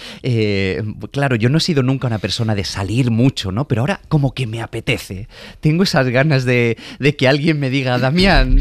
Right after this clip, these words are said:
eh, vamos esta noche a tomarnos algo", o, "Damián, vamos a, no sé, a salir", ¿no? Sí, sí,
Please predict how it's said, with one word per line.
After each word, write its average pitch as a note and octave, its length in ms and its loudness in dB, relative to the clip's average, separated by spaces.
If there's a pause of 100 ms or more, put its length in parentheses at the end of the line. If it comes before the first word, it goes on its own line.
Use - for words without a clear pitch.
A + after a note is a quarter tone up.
eh, B2+ 520 0
vamos F#3 260 0
esta G3+ 220 0
noche F3 260 0
a D#3+ 60 -2
tomarnos D#3 520 0
algo", A2 300 0 (360)
o, C3+ 60 0
"Damián, C#3+ 320 -2
vamos D3 300 -2
a, D#3 460 0
no C3+ 100 -6
sé, - 260 -6
a G2 100 -6
salir", F3 420 -2
¿no? F3 160 -2 (400)
Sí, C#4 180 0
sí, B3+ 240 -4